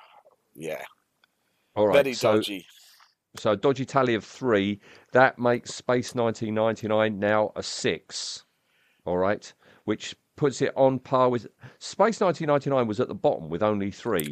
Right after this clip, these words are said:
Speaker 1: Yeah.
Speaker 2: Now it's, it, it's time with Stingray with six.
Speaker 1: So we do a, we do a season two episode, and suddenly it's leapt up.
Speaker 2: Yeah.
Speaker 1: <coughs> It tells you all you need to know, really.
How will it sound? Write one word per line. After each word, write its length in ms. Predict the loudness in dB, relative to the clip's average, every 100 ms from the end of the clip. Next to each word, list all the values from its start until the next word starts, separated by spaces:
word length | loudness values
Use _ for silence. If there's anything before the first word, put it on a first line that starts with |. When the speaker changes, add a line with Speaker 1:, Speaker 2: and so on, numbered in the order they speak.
| -8
Speaker 1:
Yeah. 120 | -2
Speaker 2:
Now 220 | 2 2
it's, 380 | 0 -8 -16 -18 -4
it, 180 | -2 -2
it's 200 | -4 -6
time 360 | -4 0 2 2
with 100 | -4
Stingray 500 | -4 -4 -2 -4 -4
with 120 | -6
six. 420 | -10 -10 -10 -16
Speaker 1:
So 220 | -12 -4
we 100 | -4
do 240 | -2 2 4
a, 140 | 2 0
we 100 | -6
do 160 | 0 0
a 60 |
season 380 | 0 -2 -6 -8
two 200 | -6 -6
episode, 580 | -6 -6 -6 -6 -8 -10
and 140 | -14 -4
suddenly 480 | -4 -4 -8 -12 -10
it's 420 | -12 -10 -10 -10 _ _ _ _
leapt 420 | -8 -8 -8 -10
up. 340 | -10 -10 _ -20 _ _ _ _ -14 0
Speaker 2:
Yeah. 200 | 2 4
Speaker 1:
<coughs> 440 | 2 0 -4 -6
It 160 | -8 -8
tells 240 | -14 -16
you 80 | -18
all 100 | -18
you 100 | -20
need 180 | -20 -20
to 80 | -12
know, 80 | -12
really. 400 | -12 -20 -20